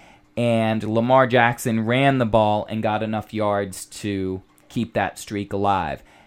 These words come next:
And what was so great about this was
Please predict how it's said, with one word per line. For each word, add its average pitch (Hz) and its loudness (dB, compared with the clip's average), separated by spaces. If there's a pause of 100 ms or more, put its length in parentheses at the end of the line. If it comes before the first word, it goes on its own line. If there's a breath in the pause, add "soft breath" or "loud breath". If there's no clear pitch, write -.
(240 soft breath)
And 117 0
what 131 0
was 139 -2
so 190 4
great 143 2
about 120 2
this 104 -4
was 107 2